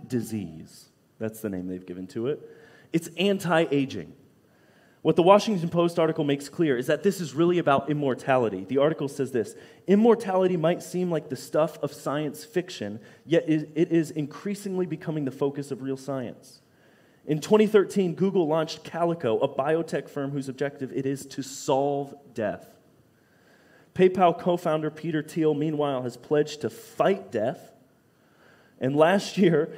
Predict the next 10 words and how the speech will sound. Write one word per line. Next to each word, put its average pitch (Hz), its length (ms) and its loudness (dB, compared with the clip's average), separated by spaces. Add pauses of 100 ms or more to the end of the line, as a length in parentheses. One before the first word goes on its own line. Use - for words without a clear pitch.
(140)
it 170 100 4
was 170 200 2
reported 170 480 4
Amazon 170 460 0
chairman 160 400 -2
Jeff 160 260 0
Bezos 156 420 0
has 143 200 -2
invested 147 500 -2
in - 260 -6